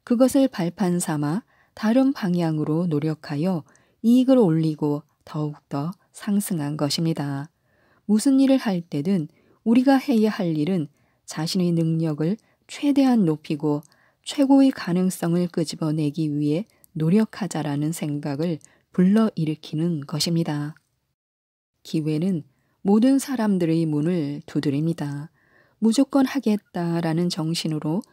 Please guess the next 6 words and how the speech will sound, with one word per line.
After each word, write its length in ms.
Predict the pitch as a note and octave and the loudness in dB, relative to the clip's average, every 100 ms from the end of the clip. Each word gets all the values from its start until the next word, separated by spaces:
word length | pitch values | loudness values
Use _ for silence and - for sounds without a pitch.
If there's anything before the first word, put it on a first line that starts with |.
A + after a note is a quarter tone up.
| _ | _
임하다 400 | E3 D#3+ D#3+ D#3+ | -2 0 0 -2
보면 360 | D#3 D#3 G3 D3+ _ _ _ - | -2 -2 -2 -4 _ _ _ -2
의외로 560 | F3 E3 E3 D3 F3+ - _ - | 0 0 0 0 -4 -8 _ -12
쉽게 360 | - - C4 | -8 0 0
끝나며 680 | B3+ G#3+ E3+ D#3 D3 F#3+ D#3 - _ _ _ - | 2 0 0 -2 -2 -2 -4 -8 _ _ _ -8
실생활에서도 1300 | - C#4 C#4+ D4+ B3+ B3 F#3+ E3 E3 D3+ D3+ F3+ | 0 0 0 0 2 4 2 0 -2 -2 -2 -2